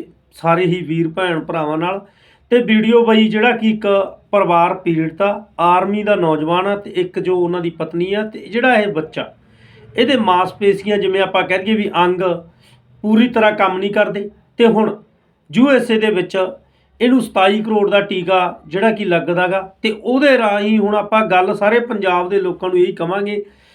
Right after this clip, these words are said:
ਇਹ ਜਿਹੜਾ ਮਾਮਲਾ ਪੈਸਿਆਂ ਦੇ ਮਾਮਲੇ ਨੂੰ ਲੈ ਕੇ ਬਾਈ, ਤਾਂ ਹਰ ਬੰਦੇ ਕੋਲੇ ਸਤਾਈ ਕਰੋੜ ਰੁਪਈਆ ਇੱਕਦਮ ਨਹੀਂ ਹੁੰਦਾ। ਤਾਂ ਬਾਈ ਇਹ ਆਪਾਂ ਕਹਿ ਦਈਏ ਵੀ ਸਾਡੇ ਪੰਜਾਬ ਦੇ ਲੋਕ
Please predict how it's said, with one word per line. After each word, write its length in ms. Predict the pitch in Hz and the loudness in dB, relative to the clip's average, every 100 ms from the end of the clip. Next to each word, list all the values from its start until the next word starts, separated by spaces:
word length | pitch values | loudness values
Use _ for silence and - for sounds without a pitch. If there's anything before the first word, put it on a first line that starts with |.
| _ _ _ - | _ _ _ -4
ਇਹ 640 | 214 220 214 247 247 233 220 | 2 2 4 4 4 2 0
ਜਿਹੜਾ 260 | 226 247 | 0 2
ਮਾਮਲਾ 600 | 240 190 170 170 170 113 - _ _ _ _ _ _ - | 2 2 2 2 0 -2 -12 _ _ _ _ _ _ 0
ਪੈਸਿਆਂ 400 | 196 196 220 220 | 0 2 0 2
ਦੇ 100 | 226 | 2
ਮਾਮਲੇ 400 | 214 196 202 208 | 4 2 2 -2
ਨੂੰ 140 | 214 | 0
ਲੈ 120 | 196 190 | 0 0
ਕੇ 160 | 196 | 0
ਬਾਈ, 280 | 196 202 196 - _ _ _ _ _ _ 233 | -2 -2 -4 -14 _ _ _ _ _ _ 2
ਤਾਂ 140 | 233 | 2
ਹਰ 200 | 202 262 | 4 0
ਬੰਦੇ 300 | 226 220 208 | 2 0 0
ਕੋਲੇ 220 | 208 196 | 0 0
ਸਤਾਈ 360 | 190 - 185 185 | 0 0 0 0
ਕਰੋੜ 240 | 180 185 180 | -2 -2 -2
ਰੁਪਈਆ 560 | 180 180 175 170 - _ _ _ - | -4 -2 -2 -2 -8 _ _ _ -4
ਇੱਕਦਮ 540 | 214 214 208 190 180 | -4 -2 -2 0 0
ਨਹੀਂ 220 | 170 202 214 | 0 2 2
ਹੁੰਦਾ। 260 | 208 196 | 0 0
ਤਾਂ 220 | 196 202 | 2 0
ਬਾਈ 220 | 190 196 190 | 2 0 0
ਇਹ 460 | 175 185 185 180 | 0 2 0 -2
ਆਪਾਂ 260 | 156 170 190 | -6 -4 -2
ਕਹਿ 120 | 180 | -4
ਦਈਏ 160 | 190 196 | -4 -4
ਵੀ 140 | 185 | -4
ਸਾਡੇ 280 | 170 185 180 | -2 -2 -2
ਪੰਜਾਬ 540 | 185 185 175 170 170 165 | -4 -4 0 2 2 2
ਦੇ 100 | 180 | 0
ਲੋਕ 340 | 160 160 156 | 0 -4 -6